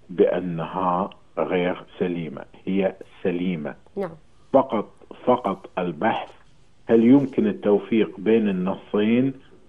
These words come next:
Speaker 1: ظاهر القراءة يقول تقفل الجداول، تغلق الجداول.
Speaker 2: نعم.
Speaker 1: ولكن ممكن،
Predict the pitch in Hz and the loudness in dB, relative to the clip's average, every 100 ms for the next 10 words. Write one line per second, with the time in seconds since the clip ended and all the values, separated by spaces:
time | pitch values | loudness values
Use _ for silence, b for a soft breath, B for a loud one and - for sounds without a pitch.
0 | - - - 98 104 143 143 131 - 101 | -20 -20 -14 -6 4 6 6 2 0 -2
1 | - - - - 107 110 113 110 107 110 | -4 -10 -20 -4 0 0 0 0 2 2
2 | 101 98 110 123 131 135 - 127 151 151 | 2 2 2 4 4 4 4 4 4 4
3 | - - - 107 82 76 87 80 78 78 | 4 4 2 -2 -2 -6 -8 -4 -2 -2
4 | 92 - 139 117 95 - 82 78 - 78 | -2 4 6 6 2 -2 -8 -8 -6 -4
5 | 73 71 143 - - 185 165 - 123 147 | -4 -4 -8 -12 -14 -12 -12 0 6 8
6 | 156 127 - 120 151 - - - - - | 6 4 0 -2 -2 -12 -20 -20 -20 -20
7 | - - - - - - - 127 175 196 | -20 -20 -20 -20 -20 -6 2 6 8 6
8 | - - 95 | 4 2 2